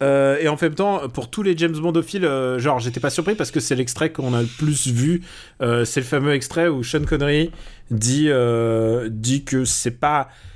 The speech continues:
c'est pas gênant de foutre une dérouillée à, à son épouse. Tu, je, je pense que tu as déjà vu cet extrait.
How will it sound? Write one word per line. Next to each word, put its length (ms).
c'est 240
pas 160
gênant 280
de 60
foutre 240
une 80
dérouillée 500
à, 720
à 80
son 180
épouse. 600
Tu, 140
je, 140
je 120
pense 180
que 80
tu 140
as 60
déjà 160
vu 120
cet 200
extrait. 400